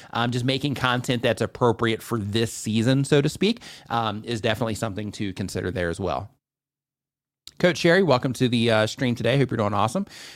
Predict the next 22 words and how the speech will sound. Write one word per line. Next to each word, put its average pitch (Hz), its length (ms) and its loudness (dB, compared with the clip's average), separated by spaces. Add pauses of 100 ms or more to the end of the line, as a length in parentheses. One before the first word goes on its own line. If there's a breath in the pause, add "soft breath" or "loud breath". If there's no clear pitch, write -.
(120 loud breath)
Eighty-sixth 131 420 0
Street 131 240 0
Chef, 156 300 2
hope 113 180 2
that 92 100 -8
you're 98 200 -4
doing 85 260 -6
great. 95 640 -2 (3250 loud breath)
Um, 208 240 6
let's 220 140 4
see 240 100 2
here. 196 140 8
So 190 100 6
next 220 280 2
up 214 120 6
on 208 100 6
our 196 100 6
list, 214 260 4
we 185 80 4
got 165 180 4
Carla 190 640 6
Gamer. 180 580 2